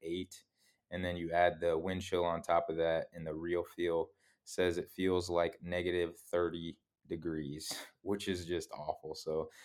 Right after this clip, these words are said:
I've been trying to stay inside, stay cooped up. I don't think I've <laughs> been outdoors in the last two days. Luckily, I have a gym in my basement, you know, have food in my fridge. And so I have all the stuff that I need right now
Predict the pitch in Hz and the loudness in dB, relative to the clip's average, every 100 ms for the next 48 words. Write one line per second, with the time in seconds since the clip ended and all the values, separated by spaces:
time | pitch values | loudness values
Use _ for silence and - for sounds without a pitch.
0 | - - - 143 127 135 117 104 - 113 | -18 0 4 8 10 10 10 8 8 8
1 | 107 104 - 101 101 98 - 98 98 104 | 8 6 10 12 12 10 6 4 4 0
2 | 101 95 95 92 92 92 95 87 85 - | 4 6 6 6 4 2 2 4 2 -2
3 | - 135 104 101 90 90 95 95 90 85 | 0 4 6 4 4 4 4 4 2 0
4 | 87 85 - - 98 90 92 90 90 - | 4 4 2 -2 2 4 6 4 0 -10
5 | _ - _ 120 120 110 101 101 98 87 | _ -20 _ 4 6 8 8 10 8 6
6 | 104 104 98 90 87 95 98 98 95 95 | 4 8 8 6 8 6 6 2 0 -2
7 | - _ _ _ 87 87 87 87 87 101 | -10 _ _ _ -6 0 2 4 4 2
8 | 95 90 85 - 92 95 95 90 82 - | 2 2 0 0 4 6 6 2 -6 -2
9 | 85 85 104 107 107 113 104 - 107 107 | 2 6 8 8 6 4 2 0 2 4
10 | 101 98 131 92 82 78 82 85 | 6 6 4 2 2 2 0 -2